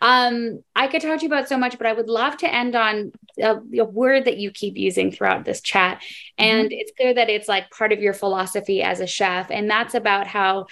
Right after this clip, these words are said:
Speaker 1: food makes you feel. And I think that's so beautiful and, like, such a romantic way to talk about food, because so much of health and wellness is about food, and it's, like, about the calories, or it's about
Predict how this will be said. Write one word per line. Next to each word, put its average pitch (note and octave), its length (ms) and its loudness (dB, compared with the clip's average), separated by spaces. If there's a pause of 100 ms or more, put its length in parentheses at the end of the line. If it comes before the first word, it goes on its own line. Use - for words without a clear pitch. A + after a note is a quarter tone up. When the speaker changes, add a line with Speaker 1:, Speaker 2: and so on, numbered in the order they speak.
(180)
Speaker 1:
food B3 280 2
makes G#3+ 320 0
you F#3 140 -2
feel. - 600 0 (440)
And G#3+ 180 4
I G#3+ 100 2
think A#3 280 -2
that's G#3+ 280 0
so B3+ 360 2
beautiful G3+ 840 0
and, G3+ 180 -2
like, G3 140 -4
such B3 200 -4
a C4+ 60 -4
romantic G3 640 0
way G3+ 160 -2
to F#3+ 80 -8
talk F#3 280 -6
about F#3 340 -2
food, F#3+ 360 2
because G#3+ 440 0 (400)
so E4 360 2
much B3+ 300 0
of A3 180 -4
health G#3+ 220 0
and G3 140 -6
wellness G3 420 0
is G3+ 160 -4
about G3 420 -2
food, D#4+ 360 2
and B3 180 -2
it's, A3 180 -6
like, A#3 240 0
about A3+ 260 0
the C4+ 60 -8
calories, B3+ 680 -2
or G#3 120 -2
it's G#3 240 -4
about A3 380 0